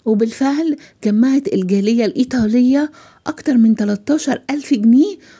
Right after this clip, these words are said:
وبدأ العمل في النصب التذكاري، آه، لإسكندرية، وأخد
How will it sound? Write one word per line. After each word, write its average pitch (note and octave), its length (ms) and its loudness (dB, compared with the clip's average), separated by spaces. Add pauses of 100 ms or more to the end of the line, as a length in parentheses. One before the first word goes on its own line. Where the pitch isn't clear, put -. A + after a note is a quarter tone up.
(120)
وبدأ A#3+ 400 -2
العمل B3 520 0 (220)
في - 140 -4
النصب A3 340 2
التذكاري، C4+ 840 0 (420)
آه، F#3+ 160 0
لإسكندرية، A3+ 840 0 (260)
وأخد C#4 580 -4